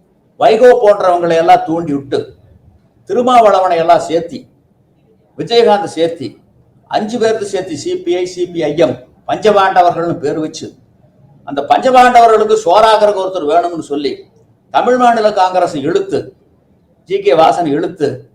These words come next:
திரௌபதியாக்கி தேர்தலை சந்திச்சாங்க, பஞ்சபாண்டவர் அணின்னு சொல்லி. அந்த மக்கள் நல கூட்டணிங்கிற அணி பிரிஞ்சதுனாலதான் திராவிட முன்னேற்ற கழக ஆட்சிக்கு வர முடியல. அப்படி பிரிச்சிருவாங்க.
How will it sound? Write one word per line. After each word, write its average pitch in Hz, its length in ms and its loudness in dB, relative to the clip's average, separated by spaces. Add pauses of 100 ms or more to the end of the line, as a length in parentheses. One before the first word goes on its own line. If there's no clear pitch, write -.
(180)
திரௌபதியாக்கி 156 1000 0 (280)
தேர்தலை 170 380 -2
சந்திச்சாங்க, 147 560 -6 (420)
பஞ்சபாண்டவர் 151 680 0
அணின்னு 135 260 -4
சொல்லி. 117 360 -18 (1080)
அந்த 151 420 0
மக்கள் 247 380 2
நல 233 180 8
கூட்டணிங்கிற 233 680 2
அணி 214 380 4
பிரிஞ்சதுனாலதான் 208 1200 2 (600)
திராவிட 254 380 4
முன்னேற்ற 240 320 0
கழக 220 240 4
ஆட்சிக்கு 208 280 0
வர 190 140 -2
முடியல. - 360 -8 (1700)
அப்படி 208 280 -2
பிரிச்சிருவாங்க. 247 580 -4